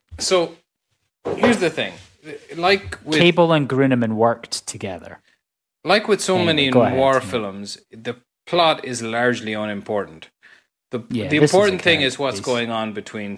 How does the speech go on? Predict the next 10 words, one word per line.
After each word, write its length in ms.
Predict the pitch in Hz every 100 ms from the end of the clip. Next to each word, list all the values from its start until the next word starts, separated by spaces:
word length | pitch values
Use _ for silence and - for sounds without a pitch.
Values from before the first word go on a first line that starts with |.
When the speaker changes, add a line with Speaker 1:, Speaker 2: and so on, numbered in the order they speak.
| -
Speaker 1:
Clute 480 | - 123 127 107 - -
and 260 | - 107 104
Bree, 460 | 131 147 110 85 _ _ _ _ _ _
um, 800 | 120 113 107 107 104 101 101 98 _ _ _ _ _ _ _
or 540 | 135 120 113 113 110 107
Doctor 420 | 110 123 127 123
Detective 640 | 107 104 123 120 113 104
and 180 | 104 101
Missus 340 | 110 107 104 110
Whore. 420 | 127 120 85